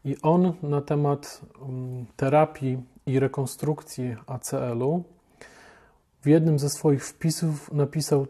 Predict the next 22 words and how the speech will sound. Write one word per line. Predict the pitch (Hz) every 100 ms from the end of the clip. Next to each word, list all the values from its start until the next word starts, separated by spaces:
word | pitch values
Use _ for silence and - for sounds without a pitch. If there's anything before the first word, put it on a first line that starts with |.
| -
coś | - 160 160 -
takiego: | - 147 - 131 113 110 -
"C | - 156
P | 147 143
M, | 135 113 104 _ _ _ - - - - - _ _ -
e, | 135 127 123 123
czyli | - 143 135
maszyna, | 139 131 - 165 151
która | 147 - 147
porusza | 135 147 151 156 147
kolanem. | 143 139 135 120 113 101 _ _ _ _ -
Dwie | 117 135 165
dekady | 175 160 156 135
temu | 131 165 160 156
każdy | - 143 139
je | 135
miał. | 123 120 113 110 - _ _ _ _ _ _ _ _ - 123
Badania | 113 131 139 147 147
są | 131 147 131
jednak | 127 127 123 117
bardzo | 117 123 117 131
jasne. | 123 120 - 113